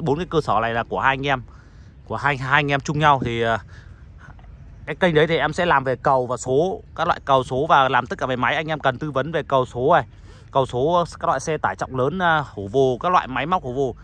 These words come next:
thì anh em cứ điện vào cái số, số không chín tám tám chín bốn sáu sáu sáu bảy để ở trên, à,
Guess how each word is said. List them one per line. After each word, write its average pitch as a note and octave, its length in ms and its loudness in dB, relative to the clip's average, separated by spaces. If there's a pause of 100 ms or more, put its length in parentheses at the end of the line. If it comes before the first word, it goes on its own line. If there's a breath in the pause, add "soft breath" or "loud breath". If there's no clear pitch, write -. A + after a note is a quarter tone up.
(120 soft breath)
thì C3 120 -6
anh C#3+ 120 -4
em D3+ 140 -6
cứ - 100 -12
điện E3 200 -8
vào B2+ 60 -10
cái C#3 80 -6
số, C#3+ 340 -6 (520 loud breath)
số C#3 180 2
không D#3 180 -2
chín D3+ 120 -8
tám D3 140 0
tám D#3+ 360 4
chín D3+ 180 -4
bốn E3+ 120 0
sáu D3 200 4
sáu E3 140 -2
sáu D#3 120 0
bảy A#2 180 0
để G#2 160 -2
ở G#2+ 120 0
trên, D#3 180 -6
à, D3 180 2